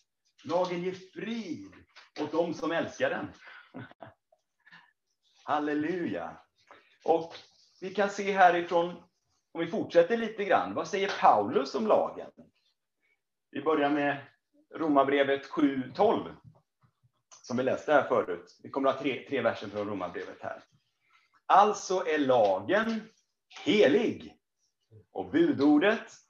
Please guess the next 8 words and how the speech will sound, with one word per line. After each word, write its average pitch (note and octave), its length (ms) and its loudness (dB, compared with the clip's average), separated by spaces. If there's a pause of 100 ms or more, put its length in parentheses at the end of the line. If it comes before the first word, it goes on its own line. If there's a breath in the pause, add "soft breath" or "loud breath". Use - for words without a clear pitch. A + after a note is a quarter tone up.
(240)
heligt, - 920 0
rätt - 720 -2 (400)
och G#3 140 4
gott. - 340 0 (3000)
Och A2 180 -4
vi E3+ 100 2
vet G#3 380 0
att, B2+ 340 0